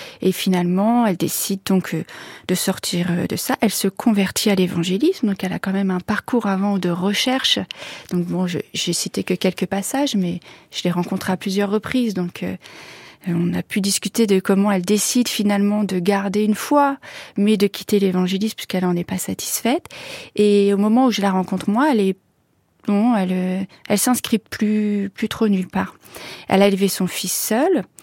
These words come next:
mais son fils, donc on parle, justement, j'ai, j'ai essayé d'interroger la question de la transmission.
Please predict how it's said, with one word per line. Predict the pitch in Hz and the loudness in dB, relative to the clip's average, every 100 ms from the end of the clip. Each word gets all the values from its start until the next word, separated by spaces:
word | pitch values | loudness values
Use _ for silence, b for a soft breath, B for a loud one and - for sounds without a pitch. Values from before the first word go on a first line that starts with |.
| B B B B _ - | B B B B _ 0
mais | 208 262 | 6 6
son | 349 262 208 | 6 2 0
fils, | - 277 359 | 2 2 2
donc | 220 - | 2 0
on | 202 | 0
parle, | 127 117 - | 2 0 -2
justement, | 208 - 233 285 | -6 0 4 4
j'ai, | 262 - | 2 -2
j'ai | - | -2
essayé | 220 240 | 0 2
d'interroger | 214 202 202 254 | 2 0 0 2
la | 226 | 0
question | - 233 | 0 0
de | 196 | 0
la | 185 | -2
transmission. | - 220 - 214 - - 233 | -2 -4 -2 -4 -2 -2 -2